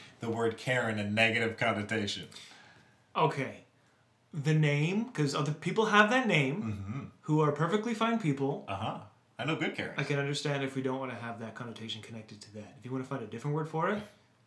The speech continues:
Speaker 2: great. It's still gonna mean the same thing. Like,
Speaker 1: So
Speaker 2: if,
Speaker 1: do you
Speaker 2: if what you're worried about is being labeled as
Speaker 1: A Karen? As a Karen?
Speaker 2: Not
Speaker 1: Yeah.
Speaker 2: necessarily being called a Karen. Like,
Speaker 1: Yeah.
Speaker 2: Karen,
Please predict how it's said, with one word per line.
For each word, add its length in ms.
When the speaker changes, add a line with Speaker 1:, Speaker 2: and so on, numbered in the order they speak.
Speaker 2:
great. 360
It's 180
still 220
gonna 160
mean 180
the 60
same 280
thing. 260
Like, 300
Speaker 1:
So 160
Speaker 2:
if, 160
Speaker 1:
do 80
you 60
Speaker 2:
if 60
what 280
you're 120
worried 280
about 540
is 320
being 380
labeled 420
as 460
Speaker 1:
A 60
Karen? 400
As 200
a 60
Karen? 400
Speaker 2:
Not 300
Speaker 1:
Yeah. 60
Speaker 2:
necessarily 420
being 240
called 520
a 60
Karen. 520
Like, 160
Speaker 1:
Yeah. 220
Speaker 2:
Karen, 640